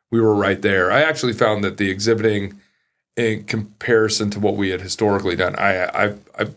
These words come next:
rather enjoyed it. That was actually my favorite part, was to sit and converse with people and do so, like, more on the floor than, you know, out in the bar.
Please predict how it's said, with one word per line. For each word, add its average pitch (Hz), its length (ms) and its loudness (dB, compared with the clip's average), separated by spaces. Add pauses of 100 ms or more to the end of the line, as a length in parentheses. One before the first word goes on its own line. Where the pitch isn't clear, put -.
rather 90 300 0
enjoyed 92 340 0
it. 85 100 -4
That 104 120 2
was 101 120 0
actually 95 280 -2
my 85 100 -6
favorite 85 340 -2
part, 98 300 2
was 87 240 -6 (480)
to 110 100 0
sit 107 260 2
and 101 100 -8
converse 98 440 0
with 92 140 -6
people 87 520 -2 (420)
and 95 600 -2 (140)
do 113 140 2
so, 101 280 2
like, 90 200 -2
more 98 220 0
on 90 140 -2
the 82 60 -10
floor 92 400 0
than, 87 360 -8
you 101 80 -10
know, 92 80 -6
out 90 220 -4
in 90 60 -14
the 90 60 -14
bar. 87 460 -4